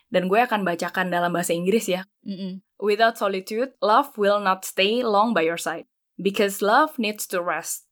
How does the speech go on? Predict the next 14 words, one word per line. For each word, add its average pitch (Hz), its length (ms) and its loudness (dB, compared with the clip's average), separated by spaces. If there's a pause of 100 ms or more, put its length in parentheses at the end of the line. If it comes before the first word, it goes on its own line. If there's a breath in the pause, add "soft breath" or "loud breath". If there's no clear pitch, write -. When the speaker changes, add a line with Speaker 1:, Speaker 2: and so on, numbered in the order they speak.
(100)
Speaker 1:
so 196 260 0
that 185 380 0
it 202 320 -8
can 240 300 0
journey 202 340 0
through 196 340 0
the 185 120 -6
heavens 180 540 -4 (100)
and 208 480 -4
reveal 185 340 -2
itself 185 360 0
in 175 120 -6
other 165 220 -2
forms. 147 500 -12